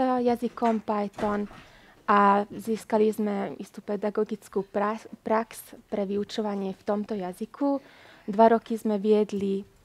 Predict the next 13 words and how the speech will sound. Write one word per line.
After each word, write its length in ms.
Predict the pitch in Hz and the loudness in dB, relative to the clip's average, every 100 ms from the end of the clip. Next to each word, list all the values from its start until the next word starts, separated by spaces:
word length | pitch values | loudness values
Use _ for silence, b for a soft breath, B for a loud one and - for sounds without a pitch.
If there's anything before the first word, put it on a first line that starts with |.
| _ _ - _ | _ _ -20 _
cvičenia, 880 | - 214 - 226 214 202 202 202 196 | 0 0 0 -2 0 0 -2 -2 -4
um, 480 | 208 196 190 196 202 - | -6 -6 -6 -8 -12 -10
pre 160 | 196 | -10
predmet 560 | 180 - 196 208 202 - | -6 -2 -2 -2 -6 -6
programovanie 800 | 196 208 196 196 202 202 196 196 | -4 -4 -4 -6 -6 -4 -4 -4
v 160 | 190 | -4
jazyku 320 | 190 208 - 196 | -6 -6 -10 -10
Python 560 | 180 185 - 196 196 | -6 -8 -8 -8 -6
na 80 | 185 | -6
univerzite. 800 | 185 190 220 220 240 233 294 302 - _ - _ _ _ _ _ _ _ _ _ _ _ _ _ _ _ _ _ _ b b b _ _ _ _ _ _ _ 220 | -6 -4 -4 -4 -6 -4 -2 -2 -4 _ -20 _ _ _ _ _ _ _ _ _ _ _ _ _ _ _ _ _ _ b b b _ _ _ _ _ _ _ 0
A 160 | 202 202 208 208 _ - | 2 4 2 -4 _ -2
preštudovali 640 | 240 226 254 233 220 208 214 208 | 0 0 4 6 6 4 2 -2
sme, 240 | 226 | -2